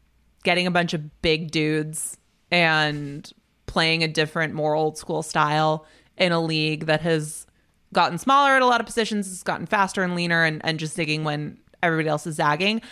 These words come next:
I mostly just think it's a really interesting thing to watch, but now with just the sheer amount of talent they have at the skill positions, I think they will be a very fun offense at the very least. Um,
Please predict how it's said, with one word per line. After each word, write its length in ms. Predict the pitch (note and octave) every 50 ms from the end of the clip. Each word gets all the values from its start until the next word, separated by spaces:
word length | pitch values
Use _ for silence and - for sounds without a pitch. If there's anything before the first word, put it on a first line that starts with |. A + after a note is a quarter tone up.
| - - - -
I 140 | - C#4+ D4+
mostly 500 | C4 G#3+ G3 F#3+ F#3 F#3+ G3 - B3 A#3+
just 160 | A3 A#3 G3+
think 140 | - G#3+ F#3+
it's 120 | F#3+ F3+ F#3
a 40 |
really 200 | E3+ E3+ D#3+ D#3+
interesting 600 | D#3+ - D#3+ E3 F3 - - E3 - - E3+ D#3
thing 160 | D3+ D#3+ D3+ C#3+
to 100 | - D3
watch, 440 | C#3+ C3+ C#3+ D3+ F3 F#3+ - - -
but 120 | F3+ E3+
now 360 | - F3+ F3+ F3+ F#3 G3 G3
with 180 | F#3+ F3+ - -
just 220 | - E3+ E3 -
the 100 | - D#3
sheer 600 | D3+ - - - - - - E3+ D#3+ D#3+ D#3 D#3 -
amount 460 | - D#3 D3+ D3 C#3+ C#3+ C#3+ C#3+ -
of 120 | C#3+ -
talent 720 | - - - D3+ C#3+ C#3 C#3+ C#3+ D#3 F#3 G#3+ G3 - - - _ _ _ _ _ _ _ _ _ _ _ _ -
they 160 | - E3+ E3
have 280 | D#3+ F3+ E3+ D3+ D3
at 100 | D3 -
the 60 | - D3
skill 260 | - - - D3+ D3
positions, 760 | D3+ F3 E3 F#3 F3+ - A3 G#3+ G#3+ G#3+ G#3+ G#3+ G3+ - - _ _ _ _ _ _ _ _ -
I 100 | F3 F3+
think 240 | F3 G3+ F#3+ F3+ -
they 140 | F#3 E3
will 160 | D#3 D#3 D#3 D#3
be 180 | E3 D#3 D#3+
a 140 | - D#3+ D#3
very 580 | D3 F3+ E3+ D3+ D3 E3 D3+ D3+ D3 D3 D3+ D3+
fun 380 | - - - D#3+ D3 C#3+ D3 -
offense 760 | D3 D3 D3 - - G#3 G#3+ A#3 B3+ C4 B3+ - - - - _ _ _ _ _ -
at 140 | F#3+ F3+ -
the 80 | E3
very 220 | D#3+ E3+ D#3+ D#3 D3+
least. 500 | D3+ D3+ D3+ F3+ A#3 B3 - - - - _ _ _ _ _ _ _ _ -
Um, 400 | A#3+ B3 A#3+ A3+ G3+ F#3 E3+